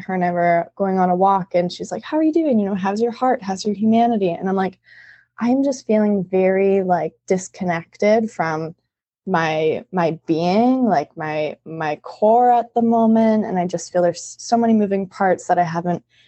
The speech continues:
actively been present. Um, and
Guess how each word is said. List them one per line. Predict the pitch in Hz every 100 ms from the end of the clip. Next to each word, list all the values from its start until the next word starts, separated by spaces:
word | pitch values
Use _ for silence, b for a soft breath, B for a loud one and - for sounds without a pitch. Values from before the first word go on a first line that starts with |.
| b _
actively | 170 - - 180 175 170
been | 170 160 156 - _
present. | - 147 - 190 240 254 - b b b b -
Um, | 160 151 151 - - _ _ -
and | 180 156 151 143